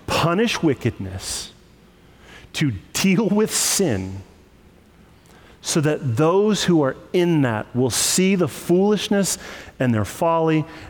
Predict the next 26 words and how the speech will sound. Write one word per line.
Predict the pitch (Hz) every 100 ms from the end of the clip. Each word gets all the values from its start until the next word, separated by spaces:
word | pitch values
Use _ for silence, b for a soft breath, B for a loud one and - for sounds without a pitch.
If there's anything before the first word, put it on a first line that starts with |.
| -
and | 110
they | 107
will | 98 92
turn | - - 123 120 117 117 - B B B -
to | -
Jesus. | 104 92 107 90 - - - - - -
And | 104 95
Jesus | 127 127 107 104 80 - - B B B -
will | -
wash | 127 117 117 -
away | 120 113
their | 110 98
sins, | - 95 82 78 - - B B
forgive | - - 104 95 127 95
them, | 95 92 85 - B B B B B - - - -
and | 110
give | 104 98
them | 95
a |
new | 98 101
life. | 87 73 - - - - _ _ _ - - _ -
That's | 113 120 -
the | -
message | 117 107 123 117
of |
Isaiah. | 120 120 156 127